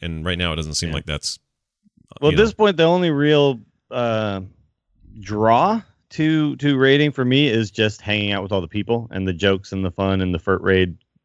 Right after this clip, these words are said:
Speaker 2: silliness
Speaker 1: Yeah,
Speaker 2: that goes on.
Speaker 1: it's great.
Speaker 2: And I definitely do miss that for sure. Um, I just don't know if that's enough of a draw for me right now to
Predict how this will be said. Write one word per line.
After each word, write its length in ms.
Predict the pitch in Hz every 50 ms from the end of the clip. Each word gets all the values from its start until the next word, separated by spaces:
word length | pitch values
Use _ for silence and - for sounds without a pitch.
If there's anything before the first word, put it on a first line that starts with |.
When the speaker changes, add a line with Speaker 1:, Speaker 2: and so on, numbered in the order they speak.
| _ _
Speaker 2:
silliness 480 | - - - 98 98 101 101 104 -
Speaker 1:
Yeah, 60 | 110
Speaker 2:
that 80 | 104 104
goes 200 | 101 110 110 107
on. 160 | 113 117 120 120
Speaker 1:
it's 140 | 120 -
great. 260 | - - 113 98 87 - _ -
Speaker 2:
And 100 | 131 135
I 60 | 135
definitely 300 | 131 151 156 160 156 151
do 160 | 131 143 143
miss 280 | 131 139 151 156 - -
that 400 | 151 147 120 110 110 107 _ _
for 100 | - 113
sure. 400 | - - - 113 98 110 131 127 _ _ _ _ _ _ _ _ _ _ -
Um, 500 | - 92 101 101 101 101 98 98 98 98 - _ _ _ _ _ -
I 40 |
just 160 | 123 123 123 123
don't 160 | 151 143 139
know 120 | 139 135
if 100 | 123 98
that's 220 | - 123 123 123 123
enough 420 | 113 110 110 110 113 113 110 107
of 120 | 110 107
a 60 | 110 104
draw 280 | 90 95 107 104 107
for 140 | 101 - 101
me 160 | 101 110 107
right 200 | 104 101 95 92
now 220 | 101 113 117 107 101
to 320 | - - 101 95 92